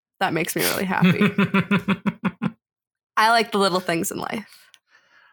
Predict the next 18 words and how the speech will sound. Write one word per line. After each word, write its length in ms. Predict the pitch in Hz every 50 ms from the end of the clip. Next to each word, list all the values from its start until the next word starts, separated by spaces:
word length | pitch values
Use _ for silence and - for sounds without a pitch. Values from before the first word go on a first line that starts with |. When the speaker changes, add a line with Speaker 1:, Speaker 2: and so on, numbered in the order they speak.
| _ -
Speaker 2:
Oh. 880 | 127 127 123 123 120 117 110 107 104 104 101 104 101 101 101 104 104 98 98 - _ _ _ _ _ _ _ _ _ _ _ _ - -
Speaker 1:
I'm 140 | - 294 339
a 80 | 415 403
simple 400 | - - 302 294 285 294 294 294
Speaker 2:
That, 80 | 269
Speaker 1:
gal. 760 | 247 240 226 226 254 285 269 214 185 - - - - 277 285 - -
Speaker 2:
that 200 | 147 143 127 127
makes 260 | 151 147 143 - -
sense. 600 | - 101 87 85 - - - - - - - - - _ _ _ _ _ _ _ _ _ _ _ _ _ _ _ _ - 131
That's 220 | 151 151 151 -
a 60 | -
good 220 | 165 156 156 151 135
place 280 | - 147 135 127 - -
to 120 | - 127
stop, 400 | 120 - - 101 76 - - -
I 120 | 101 95 98
think. 540 | - - - - 107 113 - - - - - _ - - - - - - - - - -
Well, 360 | 135 143 143 139 - -